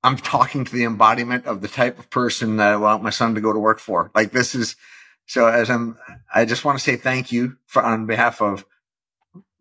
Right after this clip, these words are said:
myself, who has a son that's about to, you know, that's in the labor market and gonna be there, and for, and for all your people. That's,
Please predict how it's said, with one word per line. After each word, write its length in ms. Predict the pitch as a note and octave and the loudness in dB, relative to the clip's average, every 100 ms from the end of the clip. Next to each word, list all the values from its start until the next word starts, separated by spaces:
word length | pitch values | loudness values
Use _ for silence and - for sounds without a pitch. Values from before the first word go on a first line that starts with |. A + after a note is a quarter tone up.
| _ _ _ | _ _ _
myself, 440 | A2 A2+ - B2 A#2+ | 0 0 4 2 2
who 80 | |
has 180 | B2 B2 | 0 0
a 60 | A#2+ | 0
son 220 | - A#2 | -4 -4
that's 160 | G#2+ - | -4 -2
about 300 | A2+ A2 - | 2 2 2
to, 200 | A2 F#2+ | -2 -2
you 60 | |
know, 100 | G#2 | -2
that's 180 | G#2 G2+ | -2 -2
in 200 | - A#2 | -2 2
the 80 | A2 | 4
labor 320 | A2 A2 G#2+ | 4 4 2
market 400 | G2+ G2 - A#2+ | 2 2 0 -4
and 100 | G#2+ | -2
gonna 160 | G#2+ G2+ | 0 2
be 160 | G2+ | 2
there, 220 | G2+ G#2+ | 4 4
and 200 | A2+ G2+ | 2 -2
for, 340 | G2 G#2+ G#2 G#2+ | -6 0 2 2
and 220 | - B2 | -2 -6
for 140 | - | 2
all 100 | C#3+ | 4
your 140 | D3 D3+ | 4 2
people. 460 | - F#3 E2+ F2 - | -2 -6 -6 -10 0
That's, 520 | A#2 - - - - | 0 0 -8 -8 -12